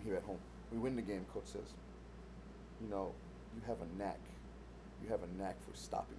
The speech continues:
people." "What do you mean?" He says, "You're prideful, and your pride allows you to just be an asshole defensively. You just, you, you, you won't, you won't allow guys to be better than you."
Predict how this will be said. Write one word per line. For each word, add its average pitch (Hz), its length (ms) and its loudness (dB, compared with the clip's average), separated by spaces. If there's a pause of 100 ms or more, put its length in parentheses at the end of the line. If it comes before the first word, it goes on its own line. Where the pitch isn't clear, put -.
people." - 100 -8 (920)
"What 113 80 -2
do 120 80 0
you 120 40 0
mean?" 101 140 0
He - 60 -6
says, - 160 -4
"You're - 200 -4
prideful, 110 360 2 (600)
and 95 120 -2
your 92 80 0 (160)
pride 117 400 12 (520)
allows 95 520 4
you 82 80 -4 (480)
to - 120 -8
just - 180 -6
be 95 80 -4
an 85 60 -6 (640)
asshole 107 460 -2 (140)
defensively. - 400 -8 (1000)
You 120 60 0
just, - 220 -4 (220)
you, 113 100 -6 (120)
you, 120 80 0 (120)
you 135 120 0
won't, 107 200 4 (140)
you 120 80 -2
won't 110 280 4
allow 95 580 4
guys 90 420 6
to - 60 -8
be 90 160 -8
better 90 160 0
than 95 200 -8
you." - 80 -8